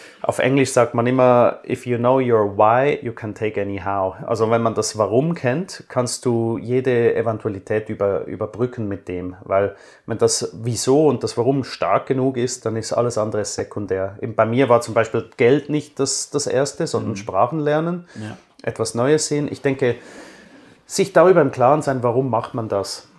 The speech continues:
Speaker 1: Und wenn man weiß, okay, ich möchte was lernen gehen, ich möchte was Neues erleben, äh, das ist schon mal sehr gut. Ein anderes Ding ist auch eben das mal testen gehen, einen Kurzurlaub machen, vielleicht eben Wohnungen anschauen,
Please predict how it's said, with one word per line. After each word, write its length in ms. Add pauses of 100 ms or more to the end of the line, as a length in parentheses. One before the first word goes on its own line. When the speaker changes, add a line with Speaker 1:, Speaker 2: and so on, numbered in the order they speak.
(140)
Speaker 1:
Und 240
wenn 140
man 440
weiß, 300
okay, 300
ich 100
möchte 320
was 160
lernen 400
gehen, 220
ich 120
möchte 200
was 160
Neues 240
erleben, 580 (360)
äh, 320
das 180
ist 140
schon 120
mal 140
sehr 240
gut. 360
Ein 140
anderes 380
Ding 160
ist 120
auch 320
eben 200
das 160
mal 100
testen 560
gehen, 380 (120)
einen 220
Kurzurlaub 640
machen, 720 (280)
vielleicht 320
eben 300
Wohnungen 420
anschauen, 560